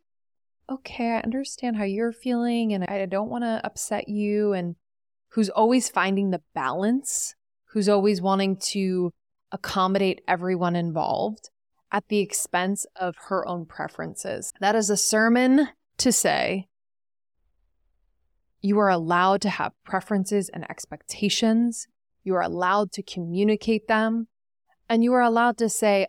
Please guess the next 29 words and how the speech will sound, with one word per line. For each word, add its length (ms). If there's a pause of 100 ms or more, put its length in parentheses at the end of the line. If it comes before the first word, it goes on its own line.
(100)
"I 180
understand 800
that 200
things 240
might 200
not 220
go 240
that 220
way, 380 (440)
but 140
this 200
is 140
important 540
that 120
I 120
communicate 720
this." 420 (1500)
And 140
it's 120
important 440
to 80
stand 320
by 160
it. 200 (1500)
That 160
is 100
the 180
ultimate 640 (120)
practice. 720